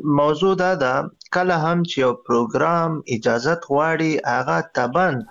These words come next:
که اجازه تاسو ورنه کوئ، هغه کار نه کوي. مثال واتساپ ته، هغه ستاسو مایک ته اجازه غواړي او تاسو کوشش، کوشش کوئ چې تاسو زنګ ووهئ. نو که د مایک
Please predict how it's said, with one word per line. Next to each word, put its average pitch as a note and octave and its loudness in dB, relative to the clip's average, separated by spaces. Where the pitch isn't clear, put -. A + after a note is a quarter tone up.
که C3 2
اجازه B2+ 2
تاسو B2+ 0
ورنه B2 0
کوئ، F#3 0
هغه B2+ 0
کار B2 -2
نه A2+ -4
کوي. A#2+ -2
مثال D#3+ 0
واتساپ C3+ 0
ته، F#3 2
هغه C3 0
ستاسو C#3+ 0
مایک D3 0
ته B2+ 2
اجازه A#2+ 0
غواړي A#2+ 0
او C#3 2
تاسو E3+ -2
کوشش، E3 -4
کوشش D3+ -2
کوئ E3 2
چې F#3 -8
تاسو D#3 -2
زنګ D3+ 0
ووهئ. A#2 0
نو D3+ -2
که D3 2
د C#3+ 2
مایک F3 0